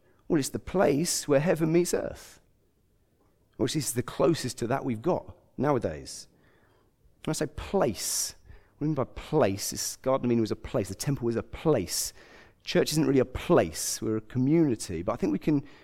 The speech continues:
we can put that in different ways. I, I think we can, we can imagine this. It's like in our meetings, gathered meetings like this, or at the river this evening, uh, at the church office, when the church gathers to worship. It's like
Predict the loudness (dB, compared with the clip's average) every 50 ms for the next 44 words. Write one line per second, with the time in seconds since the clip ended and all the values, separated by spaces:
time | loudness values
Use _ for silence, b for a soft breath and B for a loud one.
0 | B B B B -6 -2 0 2 2 2 2 2 0 0 0 0 2 4 4 4
1 | 4 2 2 2 2 2 2 0 0 0 0 -2 -2 0 0 0 0 -2 -4 -4
2 | -2 0 2 2 2 2 0 -2 -2 -2 0 0 -2 -4 -6 -6 -2 -2 -2 0
3 | 2 2 2 4 4 2 2 2 0 -2 0 4 4 4 6 6 4 4 4 4
4 | 2 2 0 0 0 0 0 2 0 0 2 2 0 0 -2 -6 -10 -10 -10 b
5 | b b b b b b -6 -2 0 2 2 2 2 0 -2 -6 -8 -6 -4 -2
6 | 2 2 2 2 2 0 -2 -2 0 0 0 0 0 -2 -4 -4 -4 -6 -10 -14
7 | _ b b b b b b -4 -2 -2 -2 -4 -2 0 0 0 0 0 -2 -4
8 | -2 -2 -2 -2 -2 -2 -4 -4 -4 -6 -6 -4 -4 -4 -4 -4 -2 0 0 0
9 | 0 -2 -2 -4 -6 -6 -6 -6 -6 -6 -2 0 0 0 0 0 -2 -6 -18